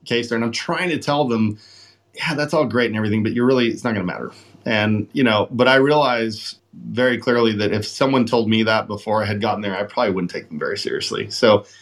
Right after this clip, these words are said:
you have to let people go through their evolution of realizing things. So for me now, I think this pivot is to sort of realize that there's this reduction strat-, so to use this Eastern Western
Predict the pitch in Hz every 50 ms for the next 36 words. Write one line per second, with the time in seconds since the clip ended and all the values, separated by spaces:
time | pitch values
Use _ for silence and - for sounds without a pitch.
0 | _ _ _ 127 127 139 170 180 180 - 143 127 120 107 - 117 113 101 110 101
1 | 110 107 101 - 113 101 107 104 98 95 92 - - 117 117 101 107 104 104 104
2 | 101 - 95 87 87 85 - _ - 101 104 98 101 107 107 104 101 101 95 101
3 | 98 95 - 87 95 98 - 123 113 110 123 127 131 160 180 139 123 117 110 107
4 | 107 - - - - - - _ _ _ - 113 113 123 131 139 135 123 107 98
5 | 98 98 - _ _ _ - 113 110 104 104 - 127 123 117 117 104 104 104 107
6 | 104 - - - 131 131 120 120 110 101 - _ - 120 107 101 101 - - 113
7 | 110 101 - - 110 107 107 98 98 113 117 117 117 113 107 107 104 98 95 101
8 | 101 101 - 110 104 104 101 92 95 98 104 104 98 - - - - - - -
9 | 120 113 104 101 127 131 127 - - - 143 123 117 110 107 104 101 - _ _
10 | _ _ _ - - - - 139 117 113 110 113 139 170 156 - - 156 151 147
11 | 135 117 113 127 135 143 143 127 113 113 113 113 - 135 123 110 - 139 127 117
12 | 117 120 117 - - 139 139 143 143 139 139